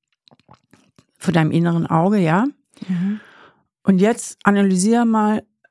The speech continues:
Speaker 1: was gehört wirklich zu ihm? Also was ist sein Anteil, dass diese Beziehung kaputt gegangen ist? Das ist ja eben schon angedeutet, aber führe ruhig noch ein bisschen mehr aus.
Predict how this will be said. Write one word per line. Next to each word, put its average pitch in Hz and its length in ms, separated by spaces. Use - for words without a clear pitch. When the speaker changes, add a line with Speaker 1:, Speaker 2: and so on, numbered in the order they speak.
Speaker 1:
was 196 600
gehört 180 480
wirklich 214 380
zu - 160
ihm? 185 460
Also 170 260
was 220 200
ist 214 220
sein 196 400
Anteil, 185 560
dass 165 220
diese 180 220
Beziehung 175 460
kaputt - 400
gegangen 156 360
ist? - 240
Das 160 180
ist 170 120
ja 170 80
eben 175 140
schon 170 280
angedeutet, 196 640
aber 175 280
führe 233 240
ruhig 202 240
noch 185 140
ein 180 100
bisschen 190 320
mehr 175 300
aus. 160 360